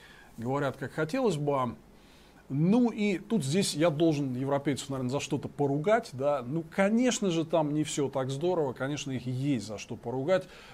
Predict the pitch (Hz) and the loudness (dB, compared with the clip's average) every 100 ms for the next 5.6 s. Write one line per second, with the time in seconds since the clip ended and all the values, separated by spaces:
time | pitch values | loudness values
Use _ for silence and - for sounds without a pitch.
0 | - - 156 160 156 - 127 120 139 147 | -20 -4 0 2 0 -4 -4 -2 -2 -2
1 | 160 156 135 123 117 131 139 165 160 - | -2 -2 -6 -8 -6 -4 -2 -2 -4 -6
2 | 127 117 117 - 123 120 117 - 117 117 | -4 -4 -6 -6 -4 -4 -4 -8 -8 -4
3 | 139 127 117 110 139 131 120 113 127 131 | -4 -2 -6 -6 -4 -4 -4 -4 -2 -2
4 | 143 131 120 117 123 117 131 160 175 139 | -4 -4 -4 -2 -2 0 2 2 2 0
5 | 120 123 131 127 110 127 | -2 -2 0 -2 -4 -8